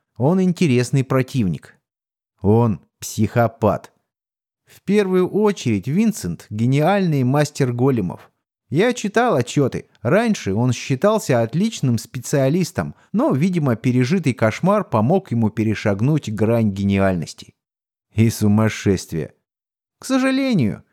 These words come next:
Еще одна пауза, после которой «ты же умер» неожиданно сменил тему.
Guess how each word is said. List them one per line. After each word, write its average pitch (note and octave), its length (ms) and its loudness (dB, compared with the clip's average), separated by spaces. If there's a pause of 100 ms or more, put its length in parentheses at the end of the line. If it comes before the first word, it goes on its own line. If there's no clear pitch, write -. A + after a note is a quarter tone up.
Еще F#2 500 -2
одна F2 260 0
пауза, F#3+ 520 0
после A2 360 -6
которой F3 460 0
«ты A2 160 0
же G2 160 0
умер» E3 320 2
неожиданно G#2+ 680 0
сменил G#2 380 0
тему. D2+ 340 -10